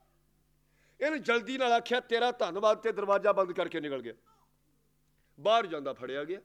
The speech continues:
ਪੁਲਿਸ ਨੇ ਫੜ ਲਿਆ, ਥਾਣੇ ਲੈ ਗਏ।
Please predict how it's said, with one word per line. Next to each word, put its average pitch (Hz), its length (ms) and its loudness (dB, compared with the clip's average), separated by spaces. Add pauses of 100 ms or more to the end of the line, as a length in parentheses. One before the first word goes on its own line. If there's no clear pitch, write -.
(1200)
ਪੁਲਿਸ 196 360 -8
ਨੇ 190 100 -4
ਫੜ 135 200 -6
ਲਿਆ, 113 160 -12 (840)
ਥਾਣੇ 175 360 -2
ਲੈ 180 200 2
ਗਏ। 123 120 -6